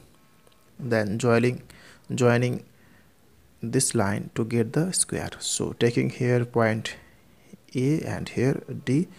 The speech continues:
so this is four point three centimeter, this side four point three centimeter, this side four point three centimeter, and this side also four point three centimeter. So therefore A B C D, so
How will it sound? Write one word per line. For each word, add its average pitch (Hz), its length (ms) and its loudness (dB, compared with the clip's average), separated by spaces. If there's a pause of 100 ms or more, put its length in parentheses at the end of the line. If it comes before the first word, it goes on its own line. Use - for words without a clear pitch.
(400)
so - 220 -2
this 113 260 -2
is - 220 -2
four - 340 0
point 95 500 -2
three 131 180 0
centimeter, 117 760 2
this 110 180 -2
side 95 360 0
four 113 240 0
point 107 360 -2 (240)
three 123 180 0
centimeter, 123 600 0 (480)
this - 200 0
side 110 340 2
four 120 300 0
point 110 320 0
three 120 160 0
centimeter, 123 640 0
and 107 120 -4
this 117 100 -2
side 110 260 0
also 107 360 0
four 107 200 -2
point 117 300 -6
three 110 140 -2
centimeter. - 640 -4 (540)
So - 360 2
therefore 143 720 6 (680)
A 131 180 4
B 139 200 4
C 139 260 4
D, 120 240 4
so - 560 0